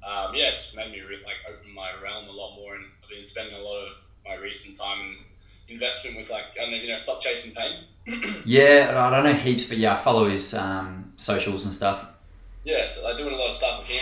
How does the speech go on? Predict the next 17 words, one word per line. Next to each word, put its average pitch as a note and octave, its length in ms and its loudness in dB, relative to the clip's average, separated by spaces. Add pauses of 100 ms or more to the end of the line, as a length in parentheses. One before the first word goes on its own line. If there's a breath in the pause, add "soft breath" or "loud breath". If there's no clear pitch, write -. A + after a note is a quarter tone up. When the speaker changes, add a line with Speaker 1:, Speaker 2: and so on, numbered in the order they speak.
(100)
Speaker 1:
and A#2 80 -2
there's A2+ 100 -4
a - 40 -6
few A#2+ 140 -2
other, A2 400 0
like, G#2+ 220 -2 (340)
I G2+ 160 -6
guess G#2+ 140 -4
people A#2+ 220 -4
in A2 80 -6
the A2+ 60 -6
industry A#2 300 -2
I A2+ 60 0
look A2 120 -6
up A2 180 -2
to A2+ 180 -6
with, - 260 -8